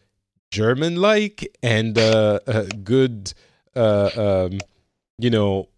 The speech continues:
rigorous people who work hard and, uh, uh, do things the proper way, and, and that is what I understand when you say, well, there's a certain mindset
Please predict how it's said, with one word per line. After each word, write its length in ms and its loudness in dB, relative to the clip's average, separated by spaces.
rigorous 760 0
people 640 -6
who 140 -8
work 360 0
hard 640 2
and, 400 -4
uh, 360 -2
uh, 140 -2
do 220 -2
things 400 0
the 120 -2
proper 500 2
way, 720 0
and, 320 -2
and 220 -2
that 280 2
is 240 0
what 180 2
I 80 2
understand 560 0
when 140 -2
you 120 -2
say, 300 0
well, 300 -2
there's 300 -6
a 60 -10
certain 420 -6
mindset 540 -8